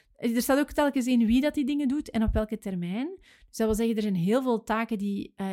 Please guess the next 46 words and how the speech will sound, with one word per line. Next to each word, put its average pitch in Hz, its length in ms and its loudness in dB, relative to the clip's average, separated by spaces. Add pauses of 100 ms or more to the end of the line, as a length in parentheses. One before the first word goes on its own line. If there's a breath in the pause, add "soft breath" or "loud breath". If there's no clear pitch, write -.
ik, 262 260 -4 (180)
eh, 196 280 -4
op - 220 -2
kwartaalbasis 240 880 -4
doe. 285 240 -4 (340 soft breath)
Dus - 80 -20
dat 180 120 -10
wil 190 140 -6
dan 180 180 -8
zeggen, 185 240 -8
ja, - 240 -10
e-mails 220 360 2
schrijven 214 340 -2
voor 185 220 -6
e-mailmarketing 220 800 0
is 202 120 -6
gewoon 202 200 -10
per - 160 -14
kwartaal 240 840 0 (200 soft breath)
of - 160 -12
per - 180 -2
maand, 190 420 -2
een - 80 -8
beetje 185 180 -6
afhankelijk 185 460 -10
van. 233 500 -2 (340 soft breath)
Maar 202 180 -8
dat 196 120 -4
is 214 100 0
eigenlijk 214 320 0
eentje 202 240 -4
dat 202 80 -4
ik 190 100 -10
al 190 100 -6
lang 208 200 -4
niet 202 120 -2
meer 190 160 -4
heb 180 160 -8
gedaan. 226 460 -6
Nu 247 100 0
sinds - 280 -8
kort, - 280 -8
hè, 453 160 -12
terug - 280 -20
wel 320 220 -8
weer. 320 340 -10